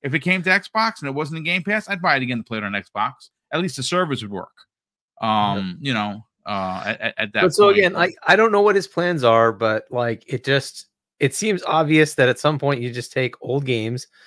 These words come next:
Speaker 1: Yep.
Speaker 2: It's, like, eight to ten years old. It's not doing anything for you on your platform. It's just not.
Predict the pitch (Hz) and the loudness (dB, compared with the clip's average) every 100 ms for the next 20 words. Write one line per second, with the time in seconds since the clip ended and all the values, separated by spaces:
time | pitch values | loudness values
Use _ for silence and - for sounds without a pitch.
0 | - - 117 135 196 196 - _ - 151 | -20 -8 -4 -2 2 2 0 _ -2 0
1 | 170 - - - - - 151 156 151 117 | 0 -4 -18 -14 -12 -6 -2 -2 -4 -2
2 | 131 139 117 - 143 127 113 104 _ _ | 0 0 0 -4 0 2 2 -2 _ _
3 | _ _ _ - 147 139 151 180 214 139 | _ _ _ -2 0 2 4 4 4 4
4 | 180 185 143 147 131 120 104 110 101 98 | 6 6 6 4 0 -4 -6 -8 -6 -6
5 | 104 104 101 - 98 - 82 78 110 - | -6 -6 -6 -4 -6 -8 -18 -16 -16 -10
6 | 135 - 87 82 | -10 -8 -12 -12